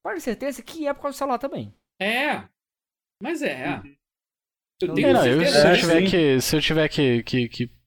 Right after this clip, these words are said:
Speaker 4: que pensar também, eu, eu não tenho muita dúvida disso, não.
Speaker 3: É, pois é. É, total, completamente, sabe?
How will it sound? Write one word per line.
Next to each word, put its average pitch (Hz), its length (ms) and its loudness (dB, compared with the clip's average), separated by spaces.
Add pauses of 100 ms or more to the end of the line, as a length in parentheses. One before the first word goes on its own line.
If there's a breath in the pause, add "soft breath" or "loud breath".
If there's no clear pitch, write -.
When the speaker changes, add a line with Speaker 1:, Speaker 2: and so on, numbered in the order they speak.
(120)
Speaker 4:
que - 120 -6
pensar 127 480 0
também, 123 300 -2
eu, 254 140 0
eu 311 260 2
não 320 120 2
tenho 330 160 2
muita 277 400 2
dúvida 247 220 2
disso, - 180 -6
não. 208 100 -2 (560)
Speaker 3:
É, 160 40 -4
pois 185 260 -2
é. 147 220 0 (240)
É, 143 120 -2
total, 151 500 0
completamente, 160 680 -8
sabe? 120 220 -6